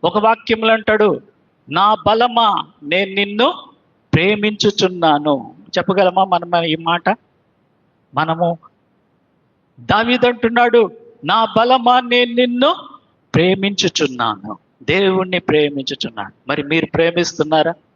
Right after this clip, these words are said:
సంగమా? దేవుని పట్ల ఎంతవరకు ప్రేమ ఉంది? ఒక వాక్యంలో దేవుడు అంటాడు,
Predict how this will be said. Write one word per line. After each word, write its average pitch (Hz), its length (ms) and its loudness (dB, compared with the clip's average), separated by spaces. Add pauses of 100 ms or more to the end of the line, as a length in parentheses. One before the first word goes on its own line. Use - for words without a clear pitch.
(320)
సంగమా? 170 480 -4 (1600)
దేవుని 185 280 2
పట్ల 175 480 0 (460)
ఎంతవరకు 165 540 0
ప్రేమ 156 400 0 (120)
ఉంది? 135 220 -6
ఒక 147 240 -2
వాక్యంలో 170 560 0
దేవుడు 170 380 2
అంటాడు, 170 480 -2